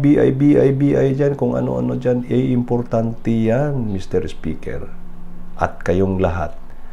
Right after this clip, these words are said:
na hawak-hawak ni Mister Speaker sa ilong, ganun-ganun lang,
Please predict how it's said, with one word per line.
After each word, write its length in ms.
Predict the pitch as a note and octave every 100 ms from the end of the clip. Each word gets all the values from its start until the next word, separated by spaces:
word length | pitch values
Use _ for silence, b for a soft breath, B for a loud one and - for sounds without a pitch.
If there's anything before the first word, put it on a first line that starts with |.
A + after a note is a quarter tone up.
| b b b -
na 80 |
hawak-hawak 720 | D#2+ F#2 G2 E2 G#2 G2+ G2+ -
ni 160 | F#2+
Mister 320 | F#2 - F#2+ F#2 F#2 F#2+ -
Speaker 560 | - - F2 E2 D#2+
sa 80 | - -
ilong, 320 | E2+ D#2 C2+ - - - -
ganun-ganun 640 | D2 D#2 D#2 D#2+ C#2+ C#2
lang, 160 | D2 -